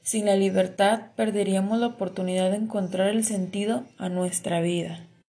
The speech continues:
Dicha voluntad puede educarse considerando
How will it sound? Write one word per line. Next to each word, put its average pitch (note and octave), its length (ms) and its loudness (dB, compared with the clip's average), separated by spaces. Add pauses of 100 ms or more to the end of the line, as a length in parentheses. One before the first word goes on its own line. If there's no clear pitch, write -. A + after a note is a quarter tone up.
(1040)
Dicha A3 360 4
voluntad G#3+ 680 4 (320)
puede A3 260 6
educarse A#3 800 2
considerando G3+ 1000 0